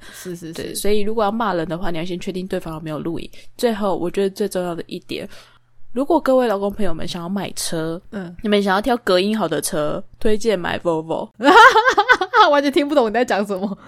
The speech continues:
Speaker 1: <laughs> 完全没听到。
Speaker 2: 他完全听不到欸，而且他完全不知道发生什么事情，因为我按喇叭他也没听到。
Speaker 1: 诶？啊，这样是不是有点危险啊？照理说按喇叭的声音，大家应该要听到是比较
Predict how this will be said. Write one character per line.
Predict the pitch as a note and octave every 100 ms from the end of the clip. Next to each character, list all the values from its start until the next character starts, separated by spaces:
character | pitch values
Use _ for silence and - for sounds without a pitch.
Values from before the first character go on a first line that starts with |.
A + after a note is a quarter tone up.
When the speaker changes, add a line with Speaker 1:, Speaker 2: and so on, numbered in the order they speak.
| F#4
Speaker 1:
<laughs> | G#4 - - B3
完 | B3+
全 | C#4
没 | A#3+
听 | A3 D4+
到。 | G4
Speaker 2:
他 |
完 | G#3
全 | F4
听 | F4
不 |
到 | G#4 F#4 C4+
欸， | G3+ G#3+ _ -
而 |
且 | C5+
他 | A#4 A#4
完 | F#4
全 | E4+
不 | E4+
知 |
道 | F4
发 | D#4 D4
生 | D4+
什 | D4
么 | G3+
事 | B3
情， | G#3+ F#3+
因 | F4
为 | G#4
我 | G#3
按 | E4 C#4+
喇 | F3+
叭 | E3 F#3+
他 | A3+
也 | F3+
没 | D3+
听 | - D#3
到。 | E3 D#3 - _
Speaker 1:
诶？ | C#4+ G#4 B4+ A#4+ _ _ _ _
啊， | -
这 | F4+
样 | B4+ G#4
是 | G4+
不 |
是 | C#4+
有 |
点 | B3+ G#3+
危 | F#3+
险 | G#3+ - G3 E3+
啊？ | E3+ E3
照 | G3+ F4+
理 | A#3+
说 | C4+
按 | C#4 C#4
喇 | G3
叭 | - G#3+
的 | G#3
声 | G#3+
音， | G3+ G3+ G#3
大 | A3+
家 | A3
应 | G#3
该 | F#3+
要 | F#3+ F#3+ F3
听 | F3 G3+
到 | G#3 G3
是 | G3+
比 | F3+
较 | F#3 F3+ F3